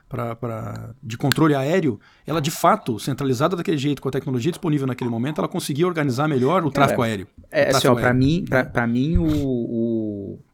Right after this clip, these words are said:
Speaker 2: o exemplo clássico disso, assim, porra, que pra você ver nitidamente, é a eleição do Bolsonaro, pra ver essa questão da desconcentração, porque,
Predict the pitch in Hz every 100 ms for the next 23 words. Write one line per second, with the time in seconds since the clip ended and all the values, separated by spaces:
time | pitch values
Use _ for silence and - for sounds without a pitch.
0 | - 120 117 98 110 156 143 135 - 113
1 | 139 - - 123 107 127 139 139 135 127
2 | 120 120 120 113 117 127 110 117 117 151
3 | - 131 120 120 156 - 180 175 139 131
4 | 135 135 135 143 196 233 151 - - -
5 | 127 120 143 143 139 139 147 147 143 131
6 | 147 156 147 147 143 127 139 123 - _
7 | - 131 127 135 135 135 131 131 123 117